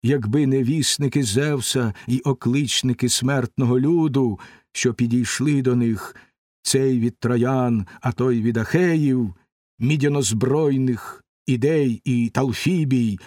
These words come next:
розумні обидва, берла вони поміж них простягли, і окличник троянський слово промовив, Ідей, досвідчений в мудрих порадах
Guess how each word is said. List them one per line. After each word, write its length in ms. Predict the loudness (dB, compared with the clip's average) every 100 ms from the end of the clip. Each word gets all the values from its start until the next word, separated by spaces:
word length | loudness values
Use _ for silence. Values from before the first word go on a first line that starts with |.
| -4
розумні 680 | -2 0 0 2 2 2
обидва, 760 | 2 2 2 0 0 0 -2 -4 -10 -20 -20 -8
берла 560 | -2 0 0 0 0
вони 360 | 0 0 0 0
поміж 360 | 0 0 0 0
них 480 | 0 0 -4 -10 _ _
простягли, 880 | -2 0 0 0 0 0 0 0 -4 -10 -8
і 120 | -2 -2
окличник 720 | 0 0 0 -2 -2 -4 -2
троянський 960 | -2 0 0 0 0 0 0 0 -2 -8 _ -6
слово 640 | -4 -2 0 0 0 -2
промовив, 760 | -2 0 0 0 -2 -2 -4 -8 _ _ _
Ідей, 680 | -4 0 0 0 0 -4 -10 _ _ -4
досвідчений 840 | -2 -2 -2 0 0 -2 0 0
в 80 | 0
мудрих 440 | 0 0 -2 -6
порадах 800 | -4 -2 0 0 -2 -8 -12 -20